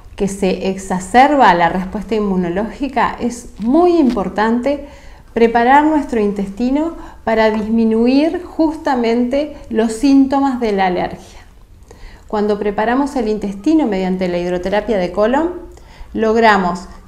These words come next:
que esos síntomas que generalmente son tan molestos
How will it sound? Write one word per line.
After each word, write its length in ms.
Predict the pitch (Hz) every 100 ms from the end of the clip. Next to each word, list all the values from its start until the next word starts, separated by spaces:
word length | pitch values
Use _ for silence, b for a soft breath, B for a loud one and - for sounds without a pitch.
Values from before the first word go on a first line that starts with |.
| -
que 200 | 226 262
esos 260 | 269 285
síntomas 480 | 277 269 240 190 196
que 140 | 196
generalmente 720 | - 226 208 208 220 208 190 190
son 420 | - 247 247 240
tan 260 | 233 226
molestos 680 | 214 190 202 220 - 294 294